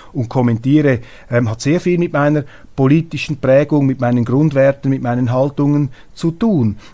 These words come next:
Aber gerade weil das so ist, pflege ich eben in der Weltwoche die Vielfalt,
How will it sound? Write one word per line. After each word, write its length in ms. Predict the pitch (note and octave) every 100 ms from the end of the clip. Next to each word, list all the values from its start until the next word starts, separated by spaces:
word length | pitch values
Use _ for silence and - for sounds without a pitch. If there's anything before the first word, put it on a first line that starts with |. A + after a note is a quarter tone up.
| -
Aber 200 | A#2+ B2+
gerade 440 | C3+ C3 A#2 G#2
weil 260 | C3+ F3 G#3+
das 300 | F#3+ F#3 -
so 180 | F3 F3
ist, 360 | G3+ D3+ -
pflege 360 | - C3 D3+ C#3
ich 140 | A#2+
eben 200 | C3 B2
in 100 | A#2+
der 80 | A2+
Weltwoche 500 | G#2+ C3 C3+ A#2+ A2+
die 120 | G#2+
Vielfalt, 640 | - D3 F3 D3+ C3+ C3+